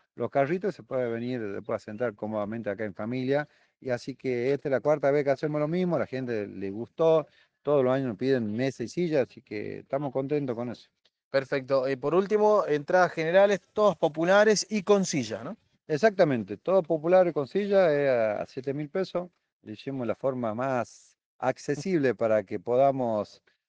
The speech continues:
Speaker 1: eh, ingresar, que pueda venir la gente de acá de Pampa Blanca y zonas aledañas, todo el departamento del Carmen,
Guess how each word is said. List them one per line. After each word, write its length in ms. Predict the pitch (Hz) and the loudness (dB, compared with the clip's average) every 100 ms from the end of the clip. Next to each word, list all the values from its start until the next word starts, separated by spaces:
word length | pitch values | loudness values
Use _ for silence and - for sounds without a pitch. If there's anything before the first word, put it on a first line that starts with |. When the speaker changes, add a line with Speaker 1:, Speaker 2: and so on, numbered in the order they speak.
| _ - | _ -14
Speaker 1:
eh, 540 | 110 107 104 101 101 | -8 -4 -4 -4 -4
ingresar, 680 | 113 120 135 - 160 156 123 | -4 -4 -2 2 6 6 2
que 120 | - | -4
pueda 260 | - 131 117 | 0 2 2
venir 240 | 123 131 | -2 -4
la 120 | 110 | -4
gente 260 | - 131 117 | -6 -8 -6
de 60 | |
acá 100 | 117 | -4
de 80 | 117 | -4
Pampa 300 | 110 113 123 | -4 -4 -2
Blanca 360 | 135 139 131 98 | 2 2 0 -8
y 40 | |
zonas 300 | - 120 113 | -10 -10 -8
aledañas, 360 | 113 123 127 110 | -6 -2 -2 -2
todo 120 | 120 | -4
el 60 | 110 | -4
departamento 560 | 110 110 117 123 101 | -6 -6 -6 -6 -8
del 140 | 98 98 | -8 -4
Carmen, 460 | 135 147 170 185 | -2 -2 -4 -8